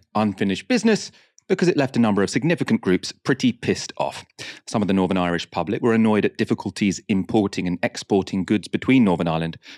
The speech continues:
and Britain. The D U P were pissed off that Northern Ireland's political connection to the rest of the U K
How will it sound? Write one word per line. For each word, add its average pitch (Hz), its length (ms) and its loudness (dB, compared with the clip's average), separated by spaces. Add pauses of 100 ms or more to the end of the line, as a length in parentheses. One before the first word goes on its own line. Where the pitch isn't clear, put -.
and 92 160 -4
Britain. - 360 -2 (340)
The - 80 -2
D 104 160 2
U 101 180 4
P 110 280 2
were 147 100 2
pissed - 340 -2
off 131 200 -2
that - 120 0
Northern 117 300 4
Ireland's 101 320 2
political - 400 -4
connection 120 640 0
to - 80 -4
the 117 80 0
rest 120 240 -2
of 104 60 -2
the 113 40 -4
U 104 180 0
K 95 300 -2